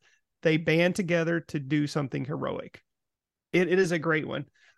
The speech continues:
Um, and then, uh, I, my, my other two for my, my second one really quick, uh, and I'm surprised James hasn't mentioned this one. And James, I'm sorry if I'm stealing it in my twofer. God damn it, did I not laugh harder than when I watched Shoresy?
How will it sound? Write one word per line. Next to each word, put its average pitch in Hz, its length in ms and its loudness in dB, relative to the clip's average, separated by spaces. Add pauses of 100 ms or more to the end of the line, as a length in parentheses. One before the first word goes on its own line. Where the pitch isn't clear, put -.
Um, 165 380 6
and 165 160 2
then, 165 160 4
uh, 143 640 -2
I, - 20 -6
my, 156 480 0
my 151 200 0
other 165 220 4
two 175 180 0
for 160 220 -2
my, 151 200 -2
my 143 220 -2
second 165 340 -2
one 160 140 0
really 160 200 2
quick, 160 340 0 (440)
uh, 147 280 2 (420)
and 156 100 2
I'm 156 160 2
surprised 151 380 0
James 139 280 -2
hasn't 143 240 -2
mentioned 139 280 -4
this 143 120 -8
one. 143 120 -4
And 139 160 -4
James, 139 240 -2
I'm 139 100 -6
sorry 139 200 -4
if 139 100 -8
I'm 135 100 -8
stealing 135 340 -6
it 135 100 -4
in 131 80 -8
my 135 120 -6
twofer. 143 400 -6 (1400)
God 165 520 0 (380)
damn 160 280 0
it, 156 100 -4
did 147 100 -4
I 156 140 0
not 151 220 -2
laugh 151 240 -6
harder 151 260 0
than 151 80 -2
when 147 80 0
I 147 80 2
watched 147 340 0
Shoresy? 139 380 -4